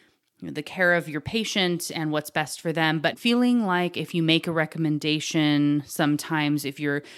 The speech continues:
influencing someone's choice, that that is bad, and not wanting it to seem like you're selling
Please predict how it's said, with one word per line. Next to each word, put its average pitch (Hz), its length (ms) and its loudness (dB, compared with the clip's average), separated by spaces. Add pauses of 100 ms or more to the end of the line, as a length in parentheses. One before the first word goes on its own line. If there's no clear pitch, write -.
(140)
influencing 185 800 0
someone's 156 420 2
choice, 160 440 -2
that 160 180 -4
that 139 220 0
is 139 180 -6 (460)
bad, 135 560 0 (100)
and 165 200 4
not 160 240 4
wanting 165 420 2
it 151 100 -6
to 170 80 -6
seem 226 400 2
like 147 240 2
you're 151 140 -4
selling 190 540 2